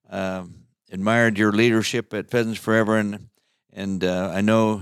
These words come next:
you're thinking of, uh, stepping down one of these days, but in the meantime, Howard, uh, for you, my wish is pheasants forever.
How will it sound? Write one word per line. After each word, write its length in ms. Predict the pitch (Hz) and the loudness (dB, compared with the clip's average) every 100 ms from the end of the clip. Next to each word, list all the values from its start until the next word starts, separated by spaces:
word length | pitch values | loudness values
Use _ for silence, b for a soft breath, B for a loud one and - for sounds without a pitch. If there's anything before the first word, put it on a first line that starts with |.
| 90 | -8
you're 200 | 107 107 | -6 -4
thinking 340 | 120 110 110 | -4 -4 -6
of, 300 | 95 90 - | -8 -12 -8
uh, 120 | 98 95 | -6 -4
stepping 360 | - 104 110 | -4 -2 -2
down 240 | 98 101 101 | 0 0 0
one 120 | 101 | -2
of 60 | |
these 180 | 101 98 | -2 -6
days, 520 | 92 95 95 98 - - _ _ _ - | -2 2 2 0 -6 -14 _ _ _ -6
but 220 | 90 90 | -4 0
in 100 | 104 | 2
the 80 | 104 | 4
meantime, 680 | 117 131 - 113 101 98 98 | 2 2 0 0 0 -2 -4
Howard, 500 | 101 95 98 101 92 _ _ | -2 0 -2 -4 -12 _ _
uh, 120 | 92 | -18
for 160 | - 98 | -10 -4
you, 280 | 104 117 113 | 0 2 2
my 220 | 104 101 | 2 0
wish 320 | 101 107 - | 0 -2 -2
is 180 | 98 95 | -4 -4
pheasants 760 | - 131 120 90 87 98 - - _ _ _ _ _ | 2 2 2 -2 -8 -10 -12 -14 _ _ _ _ _
forever. 500 | 87 85 98 - - | -12 -10 -10 -14 -20